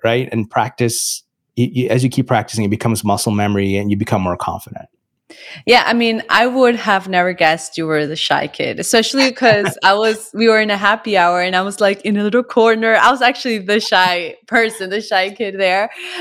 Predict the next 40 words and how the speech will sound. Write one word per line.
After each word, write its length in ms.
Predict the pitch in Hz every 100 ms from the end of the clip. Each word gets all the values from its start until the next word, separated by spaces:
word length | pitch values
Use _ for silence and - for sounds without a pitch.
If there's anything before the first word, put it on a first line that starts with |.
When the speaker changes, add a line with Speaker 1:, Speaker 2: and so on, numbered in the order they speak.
| 269
Speaker 2:
Um, 520 | - 214 208 202 196 -
'cause 120 | 269
I 80 | 294
felt 260 | 294 277 262
out 160 | 247
of 80 | 254
my 160 | 240 208
element. 640 | 170 208 202 160 165 160 -
And, 580 | 202 196 190 190 180 -
and 120 | - 214
then 120 | 214
you 100 | 240
came 260 | - 262 233
in 360 | 233 226 226
and 140 | 220 202
you 80 |
had, 100 | 208
like, 140 | 185 185
a 40 |
big 200 | 180 208
smile. 440 | - 202 190 185 190
You 120 | 170
were 80 | 175
so 140 | -
easy 280 | - 233 226
to 120 | -
talk 340 | 196 208 202 -
to. 180 | 208 202
So 160 | -
it's, 200 | 208 208 214
like, 280 | 196 190 - _ _ _
really 720 | 233 240 240 226 214 175 - _ _
encouraging 640 | 214 208 220 277 165 175
to 180 | - 190
know 320 | 196 180 185
that 480 | 180 165 165 160 151 -
even 500 | 220 202 208 202 190
if 260 | 196 185
you 380 | 190 190 185 175 -
are 260 | 175 170